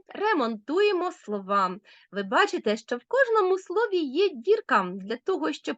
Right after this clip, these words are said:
уникнути відремонтувати слово, ми повинні вставити з'єднувальний голосний. Або літеру О, або М, або Є. Натисніть, будь ласка, на паузу і виконайте це завдання. Відремонтуйте слова.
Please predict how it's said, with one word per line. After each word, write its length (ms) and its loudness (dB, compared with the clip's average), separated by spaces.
уникнути 760 -2
відремонтувати 1000 0
слово, 440 -2
ми 240 4
повинні 540 4
вставити 720 0
з'єднувальний 720 0
голосний. 720 -2
Або 320 6
літеру 480 -2
О, 200 2
або 380 2
М, 240 0
або 340 0
Є. 420 -2
Натисніть, 600 -2
будь 160 -4
ласка, 260 0
на 120 0
паузу 500 0
і 120 2
виконайте 640 0
це 160 -4
завдання. 500 2
Відремонтуйте 880 0
слова. 500 -4